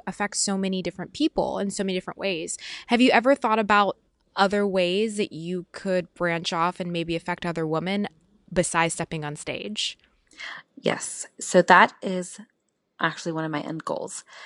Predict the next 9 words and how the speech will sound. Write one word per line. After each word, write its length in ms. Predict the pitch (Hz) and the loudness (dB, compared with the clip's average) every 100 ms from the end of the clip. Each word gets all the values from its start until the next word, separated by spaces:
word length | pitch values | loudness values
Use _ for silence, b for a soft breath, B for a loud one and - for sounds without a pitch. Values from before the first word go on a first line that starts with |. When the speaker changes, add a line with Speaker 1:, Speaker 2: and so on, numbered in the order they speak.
| B B _ | B B _
Speaker 2:
Um, 280 | - 160 160 | -4 -4 -4
I 160 | - 160 | -2 -2
want 220 | 160 - | 0 -4
to 120 | - | -6
use 160 | 165 160 | -10 -6
my 120 | 165 | -6
platform 420 | - - - 175 | 0 0 2 0
in 80 | 170 | 0
competing 640 | - 156 - 151 165 226 | -4 -8 -6 -2 -2 -2